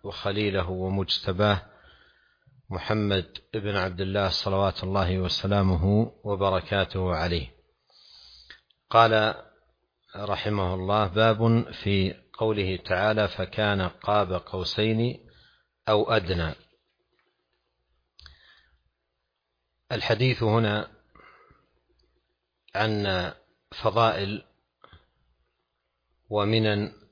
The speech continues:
من الله سبحانه وتعالى بها على نبيه صلى الله عليه وسلم، بدءا من أول السورة، سورة النجم:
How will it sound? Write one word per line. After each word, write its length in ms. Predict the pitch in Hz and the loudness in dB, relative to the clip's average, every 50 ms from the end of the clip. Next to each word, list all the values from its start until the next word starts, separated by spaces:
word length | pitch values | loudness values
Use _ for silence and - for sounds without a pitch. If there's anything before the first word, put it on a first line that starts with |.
| _ - | _ -4
من 240 | 110 110 110 107 101 | -2 0 0 0 0
الله 380 | 98 101 107 101 95 92 92 | 0 2 2 2 2 2 0
سبحانه 560 | 87 - - 90 85 - - 101 101 101 95 | -2 -2 -2 -4 -6 -4 -2 -2 0 0 0
وتعالى 720 | 90 87 - - 90 87 95 104 101 101 101 101 101 - - _ _ _ _ _ _ _ _ _ _ _ _ _ _ _ _ _ _ _ 104 | -2 -4 -4 -4 -2 0 0 0 0 0 0 -2 -2 -4 -8 _ _ _ _ _ _ _ _ _ _ _ _ _ _ _ _ _ _ _ -6
بها 320 | 98 110 104 92 101 95 | -2 0 0 2 2 2
على 560 | 87 90 101 101 104 107 107 98 - - - - 113 | 2 2 2 2 2 2 2 0 -2 -6 -10 -8 -6
نبيه 760 | 110 101 92 95 110 104 98 95 82 92 101 - 98 - - | -4 -4 -2 -2 -2 -2 0 0 0 0 0 -2 -4 -6 -8
صلى 280 | - - - 107 104 104 | -10 -6 -4 -2 -2 0
الله 240 | 98 98 98 95 87 | 0 0 0 0 0
عليه 360 | 90 - 98 95 92 87 90 | 0 0 0 0 0 0 0
وسلم، 560 | 87 85 - - - 95 85 80 80 80 76 - _ _ _ _ _ _ _ _ | 0 -2 -2 -2 -2 0 0 0 -2 -2 -4 -8 _ _ _ _ _ _ _ _
بدءا 300 | 101 110 107 104 110 107 | -2 -2 0 0 -2 -2
من 240 | 101 101 98 101 - | 0 0 -2 -2 -2
أول 380 | 98 110 113 104 98 101 92 92 92 95 - - - - | -2 -2 0 0 0 0 0 0 0 -2 -4 -6 -10 -10
السورة، 640 | - - - - - 107 104 98 95 95 80 78 82 - _ - | -10 -8 -8 -6 -2 0 0 2 2 0 0 -2 -6 -10 _ -8
سورة 720 | - - - 107 98 98 92 87 - - 90 85 - - - - | -6 -4 -2 -2 0 0 -2 -2 -4 -6 -8 -8 -8 -10 -12 -10
النجم: 560 | 101 95 95 98 107 85 85 104 113 120 135 | -6 -4 0 2 2 2 2 2 0 0 -2